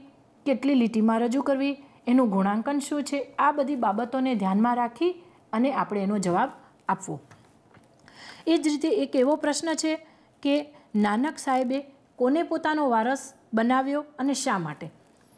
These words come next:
તો આવો જ્યારે પ્રશ્ન હોય, આ પ્રશ્ન મેં એટલા માટે જ લીધો છે કે એક પ્રશ્નની અંદર બે પ્રશ્ન છે કે પહેલા પ્રશ્નમાં આપણને એમ પૂછવા માંગે છે કે કોને પોતાનો વારસ બનાવ્યો, તો એમણે એમના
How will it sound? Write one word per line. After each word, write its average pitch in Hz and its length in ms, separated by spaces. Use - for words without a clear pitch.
તો 330 60
આવો 220 480
જ્યારે 320 260
પ્રશ્ન 294 340
હોય, 302 260
આ 254 140
પ્રશ્ન 277 340
મેં 311 120
એટલા 311 180
માટે 320 240
જ 294 80
લીધો 269 220
છે 285 140
કે - 120
એક 320 320
પ્રશ્નની 302 440
અંદર 277 220
બે 226 140
પ્રશ્ન 165 400
છે 165 180
કે 311 60
પહેલા 254 340
પ્રશ્નમાં 302 460
આપણને 294 320
એમ 302 100
પૂછવા 294 320
માંગે 254 300
છે 330 140
કે 330 140
કોને 269 560
પોતાનો 269 520
વારસ 233 360
બનાવ્યો, 247 440
તો - 160
એમણે 262 320
એમના 269 300